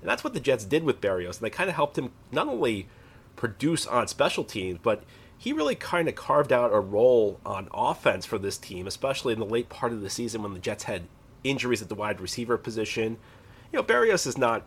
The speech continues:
a great receiver. He can make a few plays here or there. He can run a few routes out of the slot. But really where his skills are is that,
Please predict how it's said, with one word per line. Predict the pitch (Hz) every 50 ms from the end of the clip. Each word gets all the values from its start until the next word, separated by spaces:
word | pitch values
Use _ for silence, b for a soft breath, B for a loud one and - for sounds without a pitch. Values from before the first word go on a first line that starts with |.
| - - -
a | 113
great | - - - 127 117 110 107 -
receiver. | 110 104 - - 104 104 104 104 113 117 110 104 B B B B B B B B B
He | - - 330
can | - 160 131
make | 120 98 -
a | 104
few | - - - 123
plays | 107 - - 113 107 101 90
here | - 113 104
or | 101 90
there. | 95 101 107
He | 110 107
can | - 95
run | 95 107 107
a | 95
few | - - 120 110
routes | 101 98 101 101 98 95 -
out | 107 98
of | 98 92
the | 92 90
slot. | 87 - - 98 98 101 104 104 - B B B B B B B B -
But | - 143 151
really | 196 240 233 202 165 135
where | 110 107 120 123 110
his | - 127 104 92
skills | - - - - 123 120 131 131 113 98
are | 101 98 95 95
is | 95 92 -
that, | 113 107